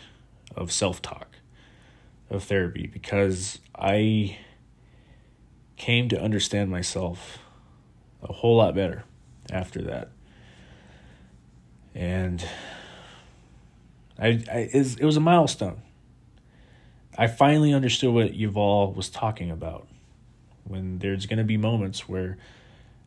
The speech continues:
you're gonna have some uncomfortable conversations with yourself.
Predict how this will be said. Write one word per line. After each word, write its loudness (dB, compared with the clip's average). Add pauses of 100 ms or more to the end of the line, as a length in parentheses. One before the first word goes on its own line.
(120)
you're -2
gonna 0
have -2
some -6
uncomfortable -4
conversations -4
with -12
yourself. -10